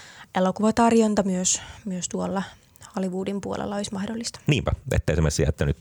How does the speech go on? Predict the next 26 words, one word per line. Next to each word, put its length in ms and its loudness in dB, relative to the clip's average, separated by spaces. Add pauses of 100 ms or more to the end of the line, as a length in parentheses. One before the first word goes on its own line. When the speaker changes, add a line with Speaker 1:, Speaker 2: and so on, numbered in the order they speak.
Speaker 2:
no 120 2
niin, 100 2
että 140 -2
yhdeksänkymmentä 320 2
vuotta 200 0
taas 180 -2
samaa 200 0
mallia, 300 2
mitä 220 -4
tähän 100 0
Speaker 1:
Niin, 200 4
Speaker 2:
asti 180 0
on 40 -2
Speaker 1:
niin, 120 2
Speaker 2:
mennyt. 220 0
Speaker 1:
tää 140 2
oli 100 0
tässä. 340 -6
Speaker 2:
Niin. 280 2 (1160)
Joo, 400 2 (380)
no 100 4
mut 120 0
se 200 4 (280)
Oscarista 540 0
ja 60 4
näistä 460 0